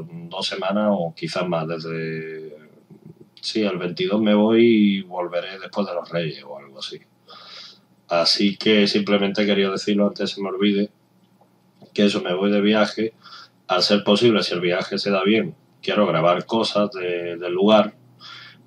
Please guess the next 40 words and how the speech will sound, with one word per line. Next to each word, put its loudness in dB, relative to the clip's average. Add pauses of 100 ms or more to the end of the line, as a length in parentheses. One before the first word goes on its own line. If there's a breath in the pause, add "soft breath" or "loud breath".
(100)
y, 4 (300)
y, -2
y -4
subirlo -4
al -2
canal -2
porque -6
me -2
parece -6
interesante, -6
un -2
poco -6 (220)
distinto, 0
que -6
en -4
verdad 0
no -2
tendría 0
nada -2
que -4
ver -4
con -4
juego, 0
aunque -2
hay 2
zonas 2
de 0
juego -2
que -4 (100)
quiero 0
ir 4
y 2
grabar, -2 (800 loud breath)
pero 4
bueno, 4 (140)
es -4
un -8
poco -2
distinto, -6
¿no? -8